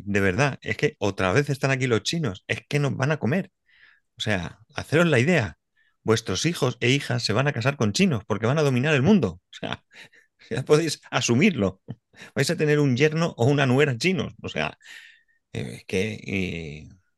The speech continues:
y nos quejamos y, y que a nivel político, que si son no sé qué, pues serán todo lo que tú quieras, pero ahí están.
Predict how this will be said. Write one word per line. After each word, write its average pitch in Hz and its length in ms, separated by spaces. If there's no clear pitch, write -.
y 87 80
nos 87 140
quejamos 98 600
y, 85 560
y 82 120
que 76 140
a 82 80
nivel 85 260
político, 92 520
que - 80
si - 120
son 98 220
no 92 100
sé 85 120
qué, 110 140
pues - 180
serán 123 260
todo 165 160
lo 127 100
que 98 100
tú - 140
quieras, - 440
pero - 160
ahí 107 100
están. - 420